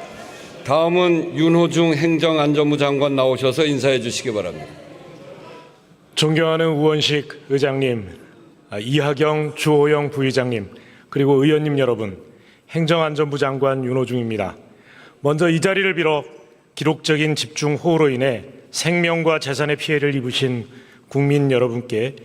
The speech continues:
Speaker 2: 깊은 위로의 말씀을 드리며 국민 안전을 책임지고 있는 부처의 장관으로서 무거운 책임감을 느낍니다.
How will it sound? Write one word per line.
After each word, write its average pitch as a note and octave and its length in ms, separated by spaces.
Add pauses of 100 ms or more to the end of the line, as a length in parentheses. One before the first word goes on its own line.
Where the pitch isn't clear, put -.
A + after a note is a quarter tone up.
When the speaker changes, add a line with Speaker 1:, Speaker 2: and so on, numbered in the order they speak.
(140)
Speaker 2:
깊은 C#3+ 560
위로의 C#3+ 300
말씀을 C#3 400
드리며 A#2 380 (600)
국민 E3 300
안전을 E3+ 360
책임지고 F3+ 520
있는 E3 220
부처의 C#3+ 340
장관으로서 C3+ 960 (300)
무거운 C3 480
책임감을 C3+ 680
느낍니다. A2 540